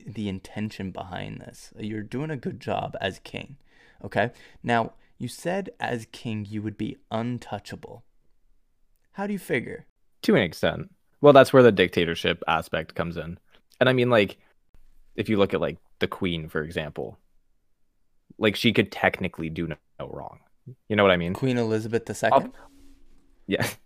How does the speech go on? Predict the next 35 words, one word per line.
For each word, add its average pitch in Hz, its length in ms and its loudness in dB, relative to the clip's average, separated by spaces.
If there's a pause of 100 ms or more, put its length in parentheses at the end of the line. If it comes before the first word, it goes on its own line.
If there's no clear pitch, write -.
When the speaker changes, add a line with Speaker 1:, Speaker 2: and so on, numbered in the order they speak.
Speaker 1:
A 117 80 6
re-, 113 100 2
Speaker 2:
yes. - 100 0
Speaker 1:
a 123 100 6
returning 117 560 0 (100)
motif 98 540 -4
in, 92 240 -6 (140)
in 101 100 -6
our 82 140 -8
podcast, 104 500 -8
but 101 100 -6
yes. 98 280 -6 (1040)
Speaker 2:
Yeah, 131 340 6
I, 113 260 8
I 113 40 8
think 110 200 2
she 95 140 -2
should 78 220 -4
be, 78 160 -4
uh, 76 200 -6 (180)
she - 160 -6
should - 160 -8
continue 80 400 -8
to 76 300 -8 (300)
be 104 100 -6
brought 85 200 0
up 82 140 -4 (280)
as 101 80 -10
much 104 200 -6
as 101 40 -8
possible. 101 380 -4
Speaker 1:
So 120 180 -6
she, 131 160 -4
you, - 60 -2
Speaker 2:
Um, 120 260 4